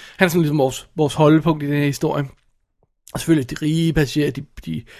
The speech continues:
de fattige passagerer, og vi ser, hvordan skibet er, og bla, bla, bla, alt det der sædvanlige og sådan noget. Og, øh, og så når går det galt, så er det sådan en, øh, klassisk katastrofefilm,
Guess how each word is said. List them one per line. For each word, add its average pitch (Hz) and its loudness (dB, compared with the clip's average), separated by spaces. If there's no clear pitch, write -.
de - -18
fattige 165 2
passagerer, 160 -2
og 156 -4
vi 156 -8
ser, - 0
hvordan 147 -8
skibet 220 0
er, 233 0
og - 2
bla, 240 4
bla, 190 2
bla, 165 6
alt 156 -2
det 165 -8
der 156 -8
sædvanlige 147 -8
og - -10
sådan 143 -8
noget. 147 -8
Og, 170 4
øh, 165 6
og 160 0
så 202 2
når 196 4
går 185 6
det 156 -4
galt, 208 4
så 220 2
er 202 4
det 190 0
sådan 190 -4
en, 165 -4
øh, - -6
klassisk 170 0
katastrofefilm, 165 2